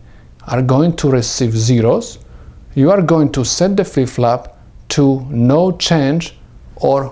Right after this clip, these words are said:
hold mode. Anytime you are going to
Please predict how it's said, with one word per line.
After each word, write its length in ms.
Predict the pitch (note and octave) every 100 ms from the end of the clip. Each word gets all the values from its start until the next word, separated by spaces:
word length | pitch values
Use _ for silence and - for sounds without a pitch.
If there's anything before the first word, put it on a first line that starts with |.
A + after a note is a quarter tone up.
| -
hold 760 | - - F3 D#3 B2 A#2+ A#2+ A#2+ - - - - -
mode. 420 | A#2+ A2 F#2+ - - - - - - - - -
Anytime 500 | F#3+ C#4+ C#4+ - A3
you 120 | G3+
are 140 | E3+
going 300 | D3+ E3 F3
to 340 | D#3 - C3+